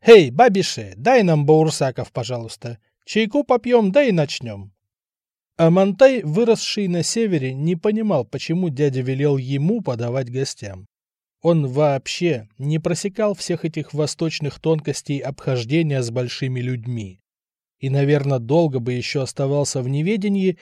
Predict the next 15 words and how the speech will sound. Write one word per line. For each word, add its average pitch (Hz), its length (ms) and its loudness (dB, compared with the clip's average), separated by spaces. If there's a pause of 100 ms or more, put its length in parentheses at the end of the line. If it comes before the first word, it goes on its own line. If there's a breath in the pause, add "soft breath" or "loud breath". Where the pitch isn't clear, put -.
(200 soft breath)
если 190 360 -4
бы 180 160 0
не 175 160 2
Жакып. 143 500 -4 (680)
«Сегодня 202 600 4
большой 170 440 0
праздник, 147 720 -2
Той», 147 500 0 (380)
толковал 143 640 0
он 196 120 2
ему, 180 500 -2 (100)
крепкими 135 520 -4
зубами 139 540 -2
жуя 127 400 -2
баурсак. 123 760 -8